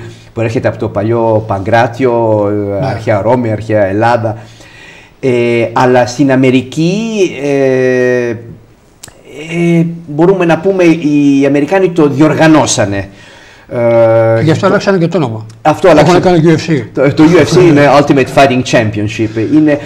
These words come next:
Speaker 1: δεν υπάρχουν ομοσπονδίες, υπάρχουν, ε, circuit, δηλαδή παίρνεις μέρος σε αγώνες και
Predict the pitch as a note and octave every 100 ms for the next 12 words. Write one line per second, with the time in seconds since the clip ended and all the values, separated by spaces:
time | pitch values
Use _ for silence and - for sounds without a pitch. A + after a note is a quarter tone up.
0 | - C3+ F#3 F3 E3 C#3+ - C#3 B2+ B2+
1 | C3+ - C3 B2 B2 C3+ E3+ G#3+ - D#3+
2 | - F3+ G#3 - G#3+ G#3 G#3 G#3 - -
3 | - D#3 D3 D#3+ G#3 F3 F3+ A2 F#2+ -
4 | G#2 B2+ B2+ C#3+ E3 D#3 D3 C#3 C3+ C3
5 | B2+ B2+ B2 B2+ A#2+ B2 A2 A2+ G#2+ A2
6 | G2+ G#2+ A2 D#3+ B3+ - - - _ -